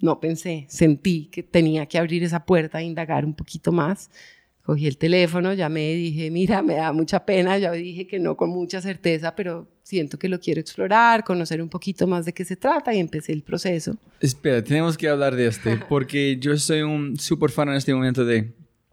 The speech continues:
Speaker 2: cómo si-, decir no en sí. Si alguien van a llamar a Robin, preguntar, "Robin, ¿puedes hacer este?" Y instantáneamente, si yo no es para mí, es un sí de una, y yo tengo que pensar, masticar, es un no.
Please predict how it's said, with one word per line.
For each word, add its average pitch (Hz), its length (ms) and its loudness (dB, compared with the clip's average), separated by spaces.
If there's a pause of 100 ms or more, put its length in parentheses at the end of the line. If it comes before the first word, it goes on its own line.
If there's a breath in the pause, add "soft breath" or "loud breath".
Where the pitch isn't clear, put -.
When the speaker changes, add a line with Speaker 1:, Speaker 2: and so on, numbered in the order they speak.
(960)
Speaker 2:
cómo 151 280 0
si-, 143 220 0
decir 131 460 0
no 143 360 2
en 131 140 -2
sí. 120 460 0
Si - 160 -6
alguien 143 380 0
van 147 120 -2
a 143 60 -2
llamar 139 240 2
a - 40 4
Robin, 127 300 2
preguntar, 127 340 2
"Robin, 131 240 0
¿puedes 131 260 0
hacer 131 240 0
este?" 120 400 -2 (420 soft breath)
Y 139 140 2
instantáneamente, 151 880 0
si 127 160 0
yo 123 180 0
no 131 200 0
es 127 80 -6
para 123 240 -2
mí, 131 180 -2
es 127 140 -2
un 113 220 -2 (420 soft breath)
sí 175 380 0
de 143 160 2
una, 202 580 0 (180)
y 143 120 2
yo 147 100 2
tengo 156 220 2
que 147 120 0
pensar, 139 640 0
masticar, 156 760 -2
es 131 140 2
un 151 180 2
no. 120 360 0